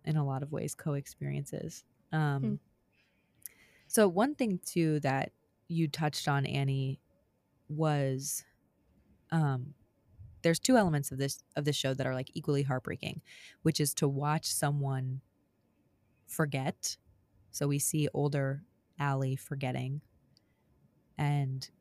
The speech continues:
Speaker 1: continuing to, like, come in and out of these memories, but we also see someone being forgotten.
Speaker 2: Mm-hmm.
Speaker 1: Um, and you said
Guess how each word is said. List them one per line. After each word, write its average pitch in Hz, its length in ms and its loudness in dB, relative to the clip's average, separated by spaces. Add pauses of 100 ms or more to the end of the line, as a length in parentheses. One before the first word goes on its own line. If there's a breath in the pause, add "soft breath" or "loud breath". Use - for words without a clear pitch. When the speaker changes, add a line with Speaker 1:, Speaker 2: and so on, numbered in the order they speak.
(180)
Speaker 1:
continuing 139 500 2
to, 143 100 0
like, 135 180 -2
come 143 220 0
in 135 160 0
and 131 120 0
out 135 120 0
of 131 80 -2
these 131 200 -4
memories, 147 440 0
but 135 180 2
we 143 120 2
also 151 360 2
see 135 460 -2
someone 143 600 2 (160)
being 147 480 2
forgotten. 175 800 -6 (380 soft breath)
Speaker 2:
Mm-hmm. 220 300 -8 (300)
Speaker 1:
Um, 135 580 -2 (380)
and 156 180 2
you 156 80 4
said 147 360 0